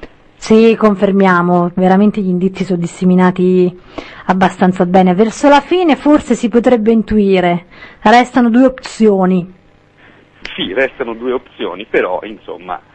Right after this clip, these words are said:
Speaker 1: E poi ovviamente
Speaker 2: eh,
Speaker 1: a ciascuno, poi, la propria, a seconda della propria indole, si può optare per l'una o per l'altra.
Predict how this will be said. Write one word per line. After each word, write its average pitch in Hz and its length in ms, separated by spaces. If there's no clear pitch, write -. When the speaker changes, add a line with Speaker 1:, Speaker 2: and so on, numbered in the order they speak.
Speaker 1:
E 262 140
poi 269 200
ovviamente 254 440
Speaker 2:
eh, 220 40
Speaker 1:
a 214 40
ciascuno, 247 480
poi, 214 180
la 196 120
propria, 196 240
a - 20
seconda 233 300
della 208 180
propria 226 240
indole, 214 400
si 185 140
può 208 100
optare 202 400
per 226 180
l'una 208 240
o 190 40
per 185 160
l'altra. 170 580